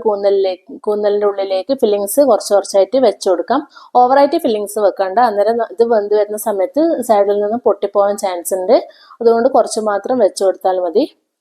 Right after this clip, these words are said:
പിന്നെ വേറൊരു കാര്യം വിട്ടുപോയത്, ഈ ഫില്ലിങ്സിൽ ഒരു അര, അര ടീസ്പൂൺ ഗരം മസാലയും കൂടി ചേർത്ത് കൊടുക്കണേ. ആ ഒരു വീഡിയോ എൻ്റെ അടുത്ത് നിന്ന് സ്കിപ്പ് ആയി പോയതാണ്. അപ്പോൾ ഞാൻ ഇതിലേക്ക് നേരത്തെ മാറ്റി വെച്ചിട്ടുള്ള ആ ഒരു തലയുടെ ആ ഒരു ഭാഗം ഇതിലേക്ക് ഉള്ളിലേക്ക്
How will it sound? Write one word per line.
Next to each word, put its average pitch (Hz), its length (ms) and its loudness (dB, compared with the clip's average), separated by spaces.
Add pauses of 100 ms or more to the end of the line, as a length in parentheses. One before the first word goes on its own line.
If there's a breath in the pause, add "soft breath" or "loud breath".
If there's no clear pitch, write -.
(2750)
പിന്നെ 233 220 -6
വേറൊരു 233 340 4
കാര്യം 254 260 4
വിട്ടുപോയത്, 226 420 0
ഈ 254 100 -4
ഫില്ലിങ്സിൽ 214 440 -2 (100)
ഒരു 226 180 4
അര, 202 100 0 (260)
അര 208 80 -4 (140)
ടീസ്പൂൺ 226 320 0 (120)
ഗരം 202 220 2
മസാലയും 220 360 0
കൂടി 214 180 -2
ചേർത്ത് 196 280 2
കൊടുക്കണേ. 190 340 -2 (100)
ആ 202 140 4
ഒരു 208 180 2
വീഡിയോ 202 240 2
എൻ്റെ 190 140 -4
അടുത്ത് 196 160 -10
നിന്ന് 220 160 -6
സ്കിപ്പ് 180 320 -4
ആയി 185 160 2
പോയതാണ്. 170 380 0 (720 loud breath)
അപ്പോൾ 262 180 4 (200)
ഞാൻ 233 140 2 (120)
ഇതിലേക്ക് 233 420 0
നേരത്തെ 226 320 -2
മാറ്റി 202 240 -2
വെച്ചിട്ടുള്ള 214 400 -2
ആ - 80 6
ഒരു 214 140 4 (120)
തലയുടെ 202 460 4
ആ - 80 4
ഒരു 196 220 -2
ഭാഗം 190 280 2 (140)
ഇതിലേക്ക് 196 460 0
ഉള്ളിലേക്ക് 196 380 0